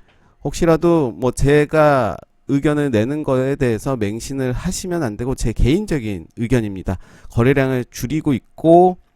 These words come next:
그 앞에 나왔던 요 라인을 지켜주는 모습을 보면서 "아, 이제는 올리는 시기가 왔다"라고 저는 느낌이 왔습니다.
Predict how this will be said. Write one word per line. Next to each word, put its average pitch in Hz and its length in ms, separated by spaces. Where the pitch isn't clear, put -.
그 - 220
앞에 135 540
나왔던 110 840
요 113 220
라인을 120 680
지켜주는 143 920
모습을 143 440
보면서 127 600
"아, 131 140
이제는 170 720
올리는 160 480
시기가 156 600
왔다"라고 123 800
저는 110 460
느낌이 123 500
왔습니다. 107 680